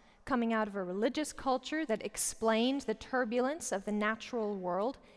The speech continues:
in terms of the vying jurisdictions of local gods, coming from a people who lived on the beltway of the ancient world and who were getting perpetually run over. And yet,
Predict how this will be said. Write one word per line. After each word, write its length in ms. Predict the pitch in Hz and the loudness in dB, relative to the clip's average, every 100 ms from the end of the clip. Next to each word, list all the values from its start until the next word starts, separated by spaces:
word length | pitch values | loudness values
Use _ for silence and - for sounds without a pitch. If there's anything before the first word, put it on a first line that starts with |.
| - - | -16 -4
in 160 | 233 | -4
terms 340 | - 240 226 226 | 0 0 0 -2
of 140 | 196 | -4
the 60 | 202 | 0
vying 480 | 190 202 233 233 214 | 4 6 6 4 2
jurisdictions 720 | 233 214 185 226 - 226 208 | 0 0 -2 -6 -2 -2 -2
of 100 | 190 | -2
local 340 | 196 185 170 | -2 -2 -4
gods, 600 | 175 170 170 240 320 - - - - - | -4 -2 2 2 0 -10 -20 -20 -20 -2
coming 300 | - 277 285 | 4 4 4
from 180 | - 254 | 2 2
a 80 | 220 | 2
people 480 | - 339 - 285 240 | 4 4 6 2 2
who 160 | 247 | 2
lived 420 | 226 214 208 262 - | 2 4 4 2 -2
on 140 | 208 208 | -2 -2
the 80 | |
beltway 680 | 180 254 320 - 202 170 170 | 4 8 8 6 2 2 2
of 120 | 202 | -2
the 160 | 196 180 | -2 -2
ancient 400 | 214 185 - 180 | -4 -4 -6 -6
world 380 | - 127 156 247 - - - | -4 -2 -2 -4 -12 -20 -8
and 160 | - 247 | -2 0
who 160 | 254 269 | 2 2
were 100 | 247 | 2
getting 320 | 254 240 240 | 4 2 0
perpetually 760 | 247 247 349 349 262 208 180 | -4 -2 -2 -2 -4 -2 -2
run 240 | 160 160 135 | 0 0 0
over. 320 | 113 165 277 - - - _ _ _ _ _ _ _ _ _ _ _ _ _ - | -2 -2 -4 -8 -20 -20 _ _ _ _ _ _ _ _ _ _ _ _ _ -2
And 260 | 233 339 | -2 -2
yet, 460 | 196 123 131 302 | -4 -2 0 -2